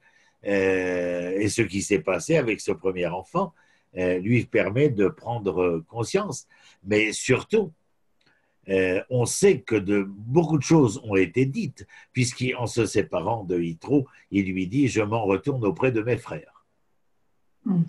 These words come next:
Speaker 1: C'est donc, euh, ce que les filles avaient dit précédemment. « Nous avons vu un homme égyptien nous sauver »,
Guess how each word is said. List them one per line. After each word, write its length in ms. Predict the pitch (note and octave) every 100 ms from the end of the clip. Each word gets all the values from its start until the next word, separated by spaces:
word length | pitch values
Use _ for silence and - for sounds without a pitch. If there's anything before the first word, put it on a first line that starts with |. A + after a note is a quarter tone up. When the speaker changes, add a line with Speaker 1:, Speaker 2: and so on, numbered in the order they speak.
| -
Speaker 1:
C'est 140 | F#2+
donc, 320 | B2+ B2+ -
euh, 100 | G2+
ce 100 | F#2
que 120 | - A2+
les 160 | G2
filles 340 | - - F#3 G#2
avaient 220 | F2+ F#2
dit 160 | C3+
précédemment. « 640 | D3 F#2+ - E2+ G#2+ D#3+ - - - - -
Nous 300 | B2+ A#2+ D3
avons 300 | C3+ C3 B2
vu 280 | A2+ C#3+ B2
un 260 | B2 B2+
homme 220 | D#3 E3+ C3+
égyptien 580 | G#2+ A#2+ - C#3+ C3+
nous 120 | G2 F#2+
sauver », 440 | G2+ G#2 F#3 D#3+